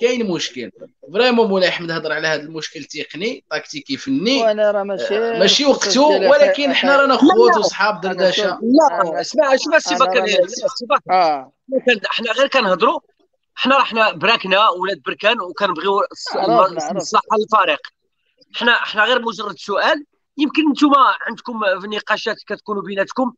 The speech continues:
Speaker 3: علاش ما سجلت يا، علاش سجل هذا، انا كي درت اللور كذا.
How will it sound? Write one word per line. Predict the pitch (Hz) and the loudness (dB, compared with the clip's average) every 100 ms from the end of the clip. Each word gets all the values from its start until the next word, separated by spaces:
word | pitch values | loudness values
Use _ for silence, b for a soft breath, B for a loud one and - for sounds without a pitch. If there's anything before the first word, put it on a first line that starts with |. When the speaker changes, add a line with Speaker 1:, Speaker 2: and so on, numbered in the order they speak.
| _ - | _ -4
Speaker 3:
علاش | 180 208 202 | 0 0 -2
ما | 180 | -6
سجلت | - 139 147 190 | -6 -10 -6 0
يا، | 202 | 2
علاش | 196 196 | 2 -2
سجل | - - 139 180 | -6 -14 -2 0
هذا، | 185 208 - _ - | 2 0 -2 _ -10
انا | 185 | -6
كي | 202 190 | -6 -8
درت | 175 160 | -12 -12
اللور | 190 226 202 | -6 -4 -4
كذا. | - 190 208 | -4 -2 -4